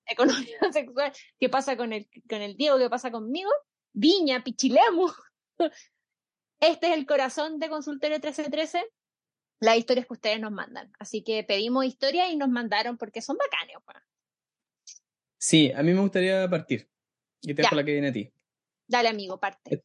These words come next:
Speaker 2: esta primera historia dice así. "Me gusta la relación abierta porque na-".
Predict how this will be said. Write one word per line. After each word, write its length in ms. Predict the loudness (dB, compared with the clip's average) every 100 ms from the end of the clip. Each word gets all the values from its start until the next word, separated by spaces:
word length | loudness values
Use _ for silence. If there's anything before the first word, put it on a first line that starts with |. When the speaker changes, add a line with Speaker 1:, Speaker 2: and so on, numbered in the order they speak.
| _
Speaker 2:
esta 200 | -2 0
primera 420 | 2 2 2 0
historia 240 | -2 -2 0
dice 220 | 0 -2
así. 320 | -8 -10 -16 _ _ _ _ _ _ _ _ _ _ _ -20 _ _ _ 4
"Me 140 | 8
gusta 300 | 8 6 4
la 100 | 2
relación 360 | 2 2 2 4
abierta 600 | 4 4 2 -2 -2 -4
porque 340 | -2 -2 0 -2
na-". 320 | -2 -8